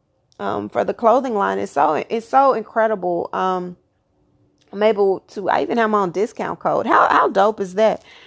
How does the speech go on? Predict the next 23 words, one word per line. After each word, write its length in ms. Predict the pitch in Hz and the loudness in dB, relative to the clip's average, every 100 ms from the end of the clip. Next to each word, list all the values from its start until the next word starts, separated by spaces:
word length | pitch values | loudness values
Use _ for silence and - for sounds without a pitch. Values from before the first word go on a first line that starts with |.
| _ | _
So 640 | _ 240 220 220 214 208 - | _ 0 4 4 2 -2 -4
I'll 220 | - 214 208 | -2 0 0
be 400 | 220 226 226 - - - _ | -4 -4 -4 -4 -8 -10 _
<laughs> 300 | - _ - | -20 _ -2
sharing 300 | 277 294 269 | 0 2 0
information 720 | 254 233 220 208 - 208 196 | -2 -2 0 0 -2 -6 -2
about 340 | 185 180 175 | 0 0 0
that 300 | 185 175 - | -2 -2 -4
soon. 600 | - 175 165 165 165 - _ | -12 -8 -8 -8 -10 -12 _
Just 460 | - 208 214 - 214 | 0 0 0 -4 -4
know 460 | 190 185 180 185 | 0 2 2 0
that, 440 | 170 170 165 165 - _ | 0 2 2 0 -4 _
um, 540 | 175 160 156 147 208 - _ _ _ _ _ _ _ _ _ _ _ _ _ _ _ _ _ _ _ _ _ _ _ _ _ 247 | -6 -4 -6 -8 -12 -16 _ _ _ _ _ _ _ _ _ _ _ _ _ _ _ _ _ _ _ _ _ _ _ _ _ 0
yeah. 380 | 240 208 202 190 - - _ _ _ _ _ _ _ _ _ _ _ | 2 2 0 -10 -20 -20 _ _ _ _ _ _ _ _ _ _ _
Yeah, 340 | 226 247 233 202 | -2 2 4 2
so 220 | - 262 | 0 -2
many 220 | 262 247 | -2 -6
great 320 | 196 202 196 | -2 -2 -2
things 240 | - 202 185 | -6 -6 -4
that 160 | 190 | -4
are 40 | 180 | -4
going 340 | 180 180 180 | -4 -4 -4
on 400 | 185 180 175 175 | -4 -2 -4 -6